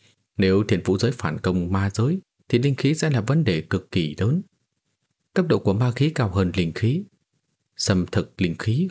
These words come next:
khó hơn rất nhiều so với ma khí bị xâm thực. Nhưng những chuyện này để tính sau." Đi Vân Tiêu nhanh chóng gạt bỏ tạp niệm, bắt đầu vận chuyển ma công, thu nạp ma khí xung quanh để từ từ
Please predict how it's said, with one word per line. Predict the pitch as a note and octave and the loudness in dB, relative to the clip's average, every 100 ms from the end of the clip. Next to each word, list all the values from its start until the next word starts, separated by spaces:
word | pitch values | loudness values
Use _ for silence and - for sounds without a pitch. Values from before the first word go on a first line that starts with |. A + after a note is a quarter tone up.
| - | -4
khó | A#2+ | -2
hơn | A2 F#2+ | 0 0
rất | E3 - | 0 0
nhiều | F2+ D2+ | 0 0
so | - F#2 | -2 -2
với | A2 | -2
ma | G#2+ F#2+ | 0 -2
khí | F2 - C3 F3 | -2 0 0 0
bị | - | -2
xâm | - A2+ | 0 -2
thực. | G#2 D2+ - _ _ _ _ _ _ _ _ _ _ _ - | -2 -6 -10 _ _ _ _ _ _ _ _ _ _ _ -2
Nhưng | G2 F#2 F#2 | 2 2 2
những | G#2 A2+ | 0 0
chuyện | F#2 | 0
này | F#2 F2 | 0 -2
để | D2 | -2
tính | - C3 | -2 -2
sau." | - A2 G#2+ _ _ _ _ _ _ _ _ | -2 -4 -6 _ _ _ _ _ _ _ _
Đi | G#2 | -2
Vân | G2 F#2 | 0 0
Tiêu | F2+ F2 | 0 0
nhanh | F2+ E2 | -2 -2
chóng | F2+ A2+ E3+ | -2 0 0
gạt | - F#2 - | -2 -6 -4
bỏ | E2+ D2+ - | -6 -4 -4
tạp | F2+ - | -4 -2
niệm, | F2+ - _ _ _ _ | -2 -2 _ _ _ _
bắt | F3+ - | -4 -2
đầu | A2 | 0
vận | A2 A2 | 0 0
chuyển | C3+ A#2+ | 0 0
ma | G#2+ A#2+ | -2 -2
công, | A#2 B2+ A#2+ _ _ _ _ | -2 -2 -4 _ _ _ _
thu | - | 0
nạp | D#3+ A#2 | 2 2
ma | A#2+ B2 | 0 0
khí | C3+ E3 | 0 -2
xung | - A2 G#2 | 0 -2 0
quanh | G#2+ G#2+ G2+ | 0 2 0
để | F2+ D#2 D#2+ | 0 -2 -2
từ | F2+ | -2
từ | - | 0